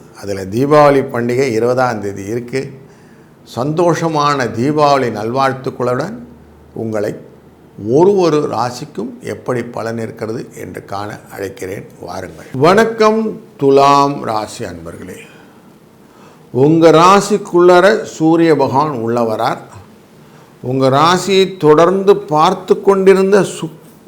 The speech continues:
குரு பகவான் அதிசாரமாக கடகராசிக்குள்ள வந்து உங்க ராசிக்கு இரண்டாம் இடமான விருச்சிக ராசியை பார்க்க போகிறார்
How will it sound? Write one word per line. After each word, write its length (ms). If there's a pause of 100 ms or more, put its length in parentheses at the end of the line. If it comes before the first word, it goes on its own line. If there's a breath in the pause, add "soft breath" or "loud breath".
(120)
குரு 240
பகவான் 600 (960 soft breath)
அதிசாரமாக 1120
கடகராசிக்குள்ள 840
வந்து 540
உங்க 220
ராசிக்கு 460
இரண்டாம் 540
இடமான 520
விருச்சிக 440
ராசியை 520
பார்க்க 340
போகிறார் 640